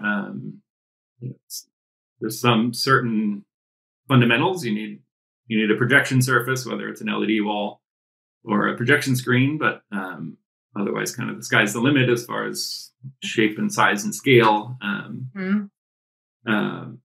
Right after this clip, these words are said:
Speaker 1: and with projection, you know, we can, we can map different surfaces and the outside of a building and things like this. So you can really kind of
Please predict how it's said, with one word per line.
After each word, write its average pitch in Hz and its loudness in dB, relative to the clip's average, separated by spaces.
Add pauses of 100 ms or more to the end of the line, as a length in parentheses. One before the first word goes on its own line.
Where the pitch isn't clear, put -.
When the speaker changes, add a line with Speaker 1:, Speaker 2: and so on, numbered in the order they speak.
(120)
Speaker 1:
and 104 0
with - -4 (480)
projection, 160 4
you 113 2
know, 107 -4
we 104 -6
can, 101 -2 (280)
we 123 -10
can 107 0
map 104 2
different 110 -6
surfaces 131 4
and 101 4
the 98 0
outside 101 -6
of 98 -8
a 101 -4
building 123 6
and 101 -6
things - -14
like 101 -8
this. - -10
So 104 -6
you 101 -8
can - -12
really 104 -2
kind - -10
of 98 -14